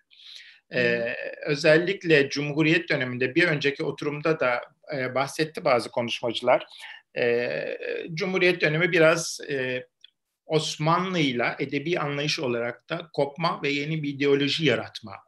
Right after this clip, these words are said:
Speaker 1: dönemi. Ve bu dönemde, e,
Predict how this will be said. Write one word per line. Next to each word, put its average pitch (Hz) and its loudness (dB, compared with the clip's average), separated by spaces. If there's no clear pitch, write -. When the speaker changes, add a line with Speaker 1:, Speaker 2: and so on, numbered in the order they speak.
Speaker 1:
dönemi. 107 -4
Ve 139 2
bu 165 4
dönemde, 151 2
e, 147 -2